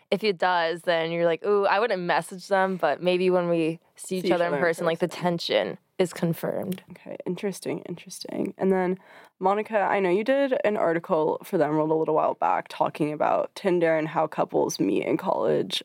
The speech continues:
Speaker 2: Um, what did you find about couples that had met on dating apps?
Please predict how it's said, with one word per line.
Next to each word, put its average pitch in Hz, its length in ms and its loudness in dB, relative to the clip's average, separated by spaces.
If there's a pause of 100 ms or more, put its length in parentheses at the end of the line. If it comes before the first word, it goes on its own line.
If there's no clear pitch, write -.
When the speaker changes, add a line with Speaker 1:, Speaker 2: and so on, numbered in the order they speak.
Speaker 2:
Um, - 440 -2 (340)
what 185 100 2
did 196 160 0
you 226 80 -4
find 165 260 0
about 147 160 2
couples 156 400 0
that 120 140 2
had 110 140 0
met 95 240 0 (220)
on - 180 2
dating 98 240 -2
apps? - 180 -6